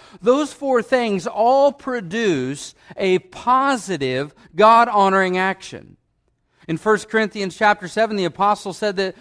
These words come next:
that those that are married are concerned for their wives, how they may please them.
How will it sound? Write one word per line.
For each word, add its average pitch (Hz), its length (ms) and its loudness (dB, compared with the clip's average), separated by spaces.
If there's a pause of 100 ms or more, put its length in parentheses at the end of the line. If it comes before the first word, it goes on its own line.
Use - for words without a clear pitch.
(120)
that 185 300 0
those 220 260 2
that 214 100 -2
are 208 80 0
married 214 420 0
are 196 140 0
concerned 202 800 -2
for - 160 -6
their 226 160 -2
wives, 226 680 -4 (280)
how 247 240 0
they 254 180 4
may 254 200 -2
please 262 680 -6
them. 98 420 -8